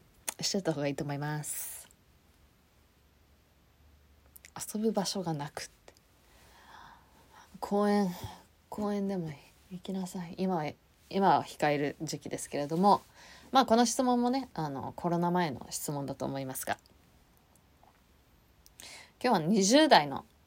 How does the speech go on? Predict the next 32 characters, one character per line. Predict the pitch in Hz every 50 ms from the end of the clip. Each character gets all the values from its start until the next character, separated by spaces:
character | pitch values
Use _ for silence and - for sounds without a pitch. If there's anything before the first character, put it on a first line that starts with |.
| _ -
質 | - - - - 175
問 | 165 165 165 156
が | 156 156 143
多 | 180 190 202
い | 202
で | 170 -
す | - - -
ね。 | 156 147 - -
二 | 165 165 160
十 | 156 175 170
代 | 165 156 139 135 120 - _
か | - - 135
ら。 | - - - - _ _ _ _ _ _ _ _ - _ _ _ _ _ - _ _ _ _ _ _ _ - - - - - _ - - - - - - - - - - - - - _ - _ _ _ _ _ - - - - - - - - _ _ _ _ -
「二 | 175 170 185 196
十 | 202 262 320 311 285
代 | 226 196 170 165 156
前 | 175 185 196 202
半 | 202 214 214 208
で | 202 202
す | 202 202 - -
が、 | - 160 - - - _ _ _ _ _ _ _
恥 | - - - 180 175 -
ず | - -
か | - 202
し | 190 - 208
な | 202 208 220
が | 214 220 196
ら | 185 170 - - - _ -
こ | - -
の | 170 180 196 190
年 | - 196 - - 190
で | 165 151 139 -